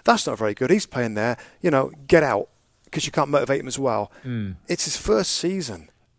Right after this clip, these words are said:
Speaker 1: And I know that
Speaker 2: Absolutely.
Speaker 1: Antonio Conte went there and kicked him up the, kicked him up the backside and they won. That's kinda, that's kinda rare. I mean, you know, give them some patience and give them some time.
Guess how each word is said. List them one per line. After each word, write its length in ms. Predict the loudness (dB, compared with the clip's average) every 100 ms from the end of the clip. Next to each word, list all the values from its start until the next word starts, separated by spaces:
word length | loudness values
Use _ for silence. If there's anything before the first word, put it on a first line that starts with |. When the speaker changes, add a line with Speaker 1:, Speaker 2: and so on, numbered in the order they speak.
| _ 4
Speaker 1:
And 80 |
I 40 | 4
know 60 |
that 40 | 4 4
Speaker 2:
Absolutely. 360 | 4 4 4
Speaker 1:
Antonio 240 | 4 4 2
Conte 340 | 0 0 2
went 180 | 0 0
there 140 | -2
and 80 | -2
kicked 220 | -6 -8 -8
him 40 |
up 100 | -8
the, 120 | -10
kicked 260 | -4 -4 -4
him 40 |
up 60 | -6
the 60 | -2
backside 440 | -2 -2 -4 -4
and 120 | -2
they 80 | -4
won. 320 | -2 -4 -4 -10 -20 -14
That's 160 | -6 -6
kinda, 340 | -4 -2 -2 -2
that's 180 | -4 -4
kinda 240 | -4 -2
rare. 500 | 0 2 4 2 -2 -8
I 80 | -4
mean, 220 | -4 -4
you 120 | -6
know, 120 | -6 -8 -14 -20 -2
give 180 | 0 0
them 100 | -4
some 220 | -6 -4
patience 560 | -2 -2 -4 -8 -12 -14 -20 -20 -14
and 120 | -2
give 120 | 0
them 60 | 0
some 180 | -6 -8
time. 380 | -6 -6 -6